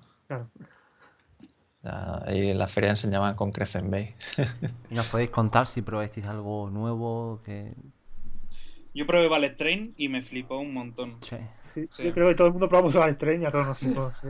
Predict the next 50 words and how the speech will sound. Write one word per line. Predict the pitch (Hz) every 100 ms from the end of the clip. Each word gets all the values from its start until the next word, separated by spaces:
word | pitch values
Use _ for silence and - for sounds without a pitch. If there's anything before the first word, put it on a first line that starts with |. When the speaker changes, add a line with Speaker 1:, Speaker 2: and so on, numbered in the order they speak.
| 139
Speaker 4:
Sí, | - 151 143
sí, | 139
sí. | 143 131 117 - - - -
Yo, | 135 139
yo | 131 143
me | 143
creía | 147 147
Bruce | 143 135
Willis | 131 135 131
en | 123
Jungla | 123 135 127
de | 120
Cristal | - 113 117 110 - -
en | 117
el | 120
momento | 123 120 123
de | 120
probarlo | 120 123 123 131 127
y | 113 120 _ - - - -
estuvo | - 143 131
chulona, | 131 147 180
pero | 147 123 123
vamos, | 131 127 120
lo | 120
que, | 117 120 117 110 - -
lo, | - -
lo, | 120 120
lo | 120 123 120
que | 123
dice | 127 131
Sergio | 123 120 120 120
al | 117
final, | 123 127 127 - - _ _
eh, | 135 131 123 120 117 113 110 -
para | - 127
mí | 127 127
es, | 131 127 117 - - _
es | 127 131 120 117 127
la | 123
misma | 131 127
buena | 123 139 131
sensación | 127 127 120 127 123
que | 123
tuve | 127
la | 123
primera | 120 120 120
vez |
que | 120
probé | 120 120 120 120
el, | 120